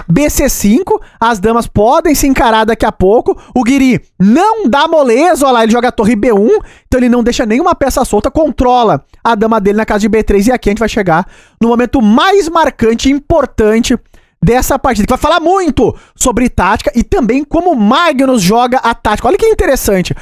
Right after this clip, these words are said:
porque aqui o Magnus, ele tomou em F três, essa posição ainda tá em equilíbrio,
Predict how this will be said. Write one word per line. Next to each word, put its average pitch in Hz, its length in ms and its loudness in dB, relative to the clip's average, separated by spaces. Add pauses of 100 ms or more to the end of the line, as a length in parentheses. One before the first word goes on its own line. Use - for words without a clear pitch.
(200)
porque - 240 -2
aqui 311 200 -2
o 311 60 2
Magnus, 233 500 0
ele 233 160 0
tomou 196 480 2 (360)
em 214 100 2
F 214 200 0
três, 185 180 0
essa 214 100 -2
posição 226 260 -2
ainda 220 280 0
tá 392 100 -2
em 359 100 0
equilíbrio, 214 560 2